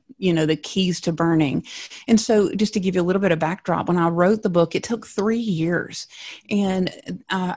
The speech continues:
I really focused in on the keys to burning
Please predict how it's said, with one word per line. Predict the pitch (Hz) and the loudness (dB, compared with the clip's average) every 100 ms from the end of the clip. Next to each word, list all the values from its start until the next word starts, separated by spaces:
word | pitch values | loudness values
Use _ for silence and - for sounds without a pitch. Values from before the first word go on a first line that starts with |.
| - | -6
I | 170 165 - _ _ | -4 -4 -6 _ _
really | 180 180 214 254 240 | -8 2 2 4 0
focused | - 202 202 202 - - | 0 0 2 -2 -2 -8
in | 220 190 180 175 | -4 0 0 0
on | 180 175 175 - - 175 _ _ 180 | 0 0 0 -2 -8 -18 _ _ -6
the | 190 | -6
keys | - - 196 185 180 - | -6 -8 -4 -2 -2 -2
to | 180 | -2
burning | 160 170 165 156 - | 2 4 4 2 0